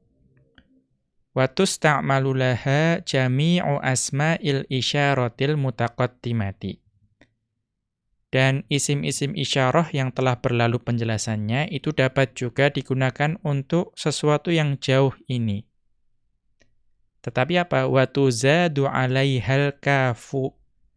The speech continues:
Akan tetapi, isim isyarah tadi itu ditambahkan dengan kaf. Ya. Fataqulu, maka engkau mengatakan, Dzaka rajulun muqbilun. Dzaka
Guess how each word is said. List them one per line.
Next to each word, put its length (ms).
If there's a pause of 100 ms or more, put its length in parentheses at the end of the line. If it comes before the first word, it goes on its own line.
(600)
Akan 240
tetapi, 640
isim 320
isyarah 400
tadi 320
itu 240
ditambahkan 720
dengan 480 (240)
kaf. 560 (1120)
Ya. 240 (640)
Fataqulu, 1120
maka 240
engkau 240
mengatakan, 720 (160)
Dzaka 1080 (200)
rajulun 1000 (300)
muqbilun. 920 (1120)
Dzaka 880